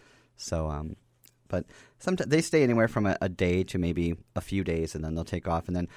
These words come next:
but what happens is you have these flocks that are kinda they'll keep coming. You know, they don't all come at once, so you'll see maybe some one day, and then they'll, they'll leave, and then the next day another bunch will come in, and then they'll leave, and then the next day another bunch will come in. So they keep, like,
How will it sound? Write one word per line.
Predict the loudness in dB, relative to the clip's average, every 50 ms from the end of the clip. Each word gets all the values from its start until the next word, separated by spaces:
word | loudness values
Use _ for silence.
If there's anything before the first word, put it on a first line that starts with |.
| -18 -6 0
but | 0 2 4
what | 2 2
happens | 4 4 4 4 4 2 0 0 0 -2 -4
is | -6 -6 -6
you | -6
have | -4 -4 -4 -4
these | -4 -4 -4 -6 -10 _ _ _ _ -20
flocks | -10 -4 -2 -2 -2 -2 -4 -6
that | -4 -4
are | -4
kinda | -4 -4 -4 -4 -4 -6 -6 _ _ _ _ _ _ _ _ _ _ _ _ _ _ _ -8
they'll | -4 -4 -4
keep | -2 -2 -4 -4 -4
coming. | -2 -4 -4 -4 -4 -6 -6
You | -6 -6
know, | -6 -6 -8 -10 -14 -6 -2
they | 0
don't | 2 2 0 0 2
all | 4 6 6 6
come | 4 0 -4 -4
at | -4 -4 -4
once, | -4 -4 -4 -4 -6
so | -6 -6 -4
you'll | -2 -2 -4
see | -4 -4 -4 -4
maybe | -2 -2 -2 -2 -4 -4 -6 -8 -14 -20 -20 _ _ _
some | -4 0 0 2 2 2
one | 2 2 2 2
day, | 2 2 2 2
and | 2 2 0
then | 0 0
they'll, | -2 -2 -4 -4
they'll | -6 -4 -2 -2 -2
leave, | 0 -2 -2 -2 -2 -2
and | -2
then | -2 -2
the | -2 -2
next | -2 -4 -6 -4
day | -4 -4 -4
another | -2 -4 -4 -4 -4 -4 -4
bunch | -6 -6 -8 -8 -8
will | -10
come | -8 -8 -6 -4
in, | -4 -4 -4
and | -4 -4
then | -4 -4 -4
they'll | -4 -4 -4
leave, | -4 -4 -4 -4 -4 -4
and | -4 -4
then | -4 -2
the | -2 -2
next | -2 -4 -4 -6
day | -8 -6 -6
another | -6 -6 -6 -6 -6
bunch | -6 -8 -8 -8
will | -10 -12
come | -10 -8 -8
in. | -8 -8
So | -8 -8 -8
they | -8 -8
keep, | -6 -6 -6 -4 -2
like, | -2 -2 -2 -4